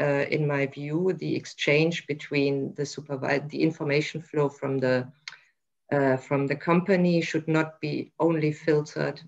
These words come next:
through management, but, um, the supervisory board should have the opportunity to directly speak with,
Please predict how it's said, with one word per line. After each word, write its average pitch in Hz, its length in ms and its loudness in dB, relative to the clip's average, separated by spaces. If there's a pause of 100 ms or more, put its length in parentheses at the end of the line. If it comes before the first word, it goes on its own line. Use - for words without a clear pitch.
through 151 440 0
management, 151 840 -2 (360)
but, 143 380 -2 (120)
um, 147 340 -4
the 143 100 0
supervisory 143 680 -4
board 139 340 -2
should 170 240 -6
have 147 280 -4
the 139 100 -4
opportunity 139 880 -4 (360)
to 156 140 -6
directly 147 680 2
speak 139 640 -2 (340)
with, 139 460 0